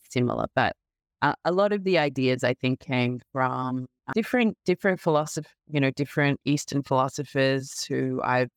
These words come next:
yeah, watched documentaries on or read their books. Uh, you know, what's his name? Jay Krishnamurti. And, and I remember watching, I actually watched this after I'd written the book, but maybe I had one more draft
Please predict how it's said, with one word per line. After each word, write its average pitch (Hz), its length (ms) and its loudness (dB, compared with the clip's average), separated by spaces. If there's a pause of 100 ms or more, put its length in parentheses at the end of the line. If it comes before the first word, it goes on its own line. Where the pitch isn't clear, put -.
(920)
yeah, 214 260 2
watched 143 280 -2
documentaries 175 800 0
on 143 280 2
or 123 420 0
read 151 320 2
their 127 200 2
books. - 600 -2
Uh, 151 140 -4
you 135 120 2
know, 117 380 0
what's - 200 -6
his - 180 -8
name? 135 340 0 (280)
Jay 151 160 2
Krishnamurti. 135 1120 2
And, 123 260 -2 (440)
and 190 140 -2
I 185 60 2
remember 196 320 2
watching, 156 1000 -2 (320)
I 180 80 0
actually 220 240 0
watched 214 300 0
this 147 260 0
after 143 340 0
I'd 123 160 2
written 135 220 0
the 123 100 0 (160)
book, 135 360 -4
but 131 120 -2
maybe 196 260 4
I 156 60 4
had 143 220 0
one 139 220 2
more 131 160 2
draft 127 640 -2